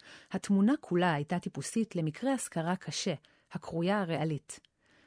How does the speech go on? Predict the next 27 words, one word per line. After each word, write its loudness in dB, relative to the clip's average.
ההורים, 6
שנודע 0
להם 4
על 2
היעדרי, 2
הזמינו 6
לאושרם 2
בבוקר 0
רופא 0
אחר, 0
שנתן 2
לחולה 4
מנה 2
גדולה, 2
כמעט 0
כפולה, 2
של -2
האנסיוב 0
האנטי-דיפטרי. -4
"זה 6
הרגיעני 4
קמעה, 0
ובכל 2
זאת 2
לא 2
שקטה -2
רוחי. -2